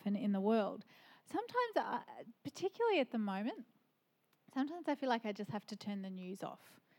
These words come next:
It's like, it just, I don't need to feed on that stuff. Um, because of technology, and we've got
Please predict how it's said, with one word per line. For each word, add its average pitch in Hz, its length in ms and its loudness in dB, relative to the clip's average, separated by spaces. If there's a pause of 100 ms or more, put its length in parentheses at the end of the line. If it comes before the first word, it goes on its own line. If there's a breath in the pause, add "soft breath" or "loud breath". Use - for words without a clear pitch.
(420 soft breath)
It's 262 180 -2
like, 294 380 4 (120)
it 294 140 2 (140)
just, 339 580 -4 (160)
I 285 220 -6
don't 330 320 4
need 403 220 -6
to 262 140 0 (220)
feed 208 280 0
on 247 200 2
that 254 240 2
stuff. - 240 -4 (920 soft breath)
Um, 247 460 2 (140)
because 320 540 2
of 247 240 6
technology, 285 840 2
and 220 220 6
we've 226 180 4
got 240 240 8